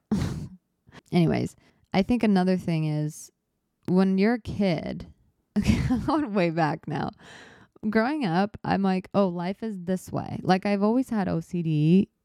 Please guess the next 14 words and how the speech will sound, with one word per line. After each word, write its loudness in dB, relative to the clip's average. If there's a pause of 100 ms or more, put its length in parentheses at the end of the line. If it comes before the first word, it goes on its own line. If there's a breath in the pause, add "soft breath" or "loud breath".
growing 4
up 2
as -2
a -2
kid. 0
I -2
talk, -2 (140)
I 2
was 0
actually -2
just -10
on -2
a -4
podcast. 0